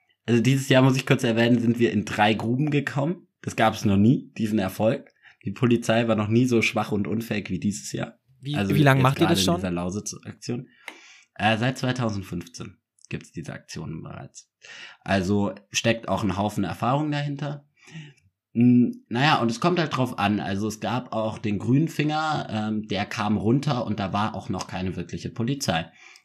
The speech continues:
Speaker 1: Und dann sind die da halt erstmal durchgelaufen. Dann läufst du da unten in der Kohlegrube rum, schaust dir die Kohlegrube mal an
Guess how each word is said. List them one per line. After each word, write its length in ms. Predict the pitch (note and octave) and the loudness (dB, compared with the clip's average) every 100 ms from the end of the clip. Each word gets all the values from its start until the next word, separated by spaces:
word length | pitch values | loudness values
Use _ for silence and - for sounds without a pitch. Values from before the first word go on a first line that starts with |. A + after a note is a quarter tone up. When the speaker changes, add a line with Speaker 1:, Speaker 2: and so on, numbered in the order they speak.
| - | 2
Speaker 1:
Und 100 | A#2 | 4
dann 120 | B2 | 6
sind 180 | C3+ C3 | 4 2
die 60 | |
da 140 | B2 A2+ | 4 4
halt 140 | A2+ | 2
erstmal 340 | - F#2 A#2 A#2 | 0 -4 -2 2
durchgelaufen. 760 | A2+ - F2 D#2 D#2+ - - _ - - - | 2 2 -6 -10 -12 -16 -20 _ -20 -20 -6
Dann 100 | G2 | 2
läufst 320 | A2 D3 D#3+ | 4 4 2
du 40 | A#2 | 0
da 80 | |
unten 300 | G2+ G#2 - | 2 0 -2
in 60 | F#2 | -4
der 100 | F2+ | -4
Kohlegrube 640 | - F3 F3+ E3+ C#3 C#3+ | 2 2 2 0 -2 -2
rum, 340 | C3 C3 C3 B2+ | 0 2 2 2
schaust 380 | - F2+ E3 | 0 -8 -8
dir 80 | - | -8
die 120 | - | -10
Kohlegrube 680 | - C#3 D3+ D3 - C3 C3 | -6 0 0 0 -4 -4 0
mal 280 | B2 A#2 A#2 | 0 0 -2
an 440 | - G2 G#2 G#2+ | 0 0 0 -2